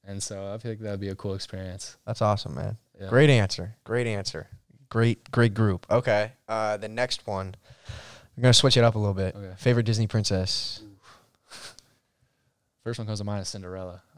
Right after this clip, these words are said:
Speaker 1: I have to say that. <laughs>
Speaker 2: Right on. Right on. All right. And then the last question I always like to finish with: um, advice you'd give to Dawson Baker at his lowest.
Speaker 1: At his lowest. Uh,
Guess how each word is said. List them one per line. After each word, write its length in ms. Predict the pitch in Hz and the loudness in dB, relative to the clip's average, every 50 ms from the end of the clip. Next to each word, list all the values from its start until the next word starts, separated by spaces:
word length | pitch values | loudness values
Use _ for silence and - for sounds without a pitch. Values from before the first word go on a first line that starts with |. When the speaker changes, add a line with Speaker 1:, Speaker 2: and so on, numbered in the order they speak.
| _ - - | _ -12 -8
Speaker 1:
I 60 | - | -6
have 160 | - - - | -4 -4 -4
to 120 | - - | -4 -6
say 240 | - - - - 95 | -6 -8 -10 -10 -10
that. 280 | 98 107 - 123 - - - | -12 -10 -10 -10 -12 -12 -16
<laughs> 280 | - - - - - - | -20 -20 -20 -14 -4 0
Speaker 2:
Right 200 | 113 107 101 98 | 2 4 4 4
on. 240 | 98 95 87 101 - _ _ - | 2 0 0 -4 -6 _ _ 0
Right 220 | 110 113 117 107 | 4 4 6 6
on. 260 | 110 104 98 92 92 - | 6 4 4 2 0 2
All 100 | - 123 | 6 6
right. 240 | 127 123 120 127 - - | 8 8 8 8 6 6
And 180 | 135 135 131 | 6 6 8
then 220 | 131 139 135 131 123 | 10 10 10 8 8
the 80 | 120 | 8
last 280 | 117 113 123 135 131 - | 8 8 8 8 6 4
question 540 | - 139 123 113 - - 110 104 104 101 - _ _ _ _ _ | 4 4 4 4 4 0 -2 -2 -4 -4 -8 _ _ _ _ _
I 80 | - 107 | 2 4
always 240 | 110 110 113 113 104 | 6 6 6 6 6
like 140 | 110 110 104 | 4 4 4
to 60 | - | 2
finish 340 | 101 - 113 104 98 - - | -2 -2 0 0 0 0 0
with: 260 | 95 92 90 - 90 - - - | -2 -2 -2 -4 -6 -10 -4 0
um, 340 | 98 95 90 87 82 85 - _ _ _ _ _ _ _ | 2 2 2 2 2 0 -4 _ _ _ _ _ _ _
advice 480 | 120 113 95 104 117 127 131 - - - | -2 0 4 6 6 6 6 6 4 2
you'd 160 | 123 120 107 | 2 2 2
give 180 | 113 120 113 104 | 4 4 4 4
to 60 | 110 98 | 2 2
Dawson 400 | 87 110 104 101 101 - 104 92 | 4 4 4 4 4 2 -2 -2
Baker 440 | 98 98 95 - - 95 95 90 - | -2 -2 -2 -2 -4 -4 -4 -2 -2
at 140 | - 101 98 | 0 0 0
his 120 | 92 95 92 | -2 -4 -4
lowest. 500 | 92 95 92 80 90 - - - - - - - - _ _ _ _ _ _ _ _ _ - | -4 -4 -4 -4 -4 -6 -6 -8 -10 -12 -20 -20 -20 _ _ _ _ _ _ _ _ _ -18
Speaker 1:
At 60 | 92 | -16
his 120 | 95 92 - | -14 -12 -12
lowest. 580 | 90 90 92 92 92 92 92 90 - - - 135 _ _ _ _ _ _ _ _ _ _ _ _ _ _ _ _ _ _ _ _ _ _ _ _ _ _ _ _ _ _ _ _ _ _ _ _ _ _ _ _ _ - | -10 -8 -8 -8 -8 -8 -8 -8 -10 -12 -14 -16 _ _ _ _ _ _ _ _ _ _ _ _ _ _ _ _ _ _ _ _ _ _ _ _ _ _ _ _ _ _ _ _ _ _ _ _ _ _ _ _ _ -6
Uh, 380 | 113 117 120 120 123 127 127 | -4 -4 -2 -2 -4 -4 -6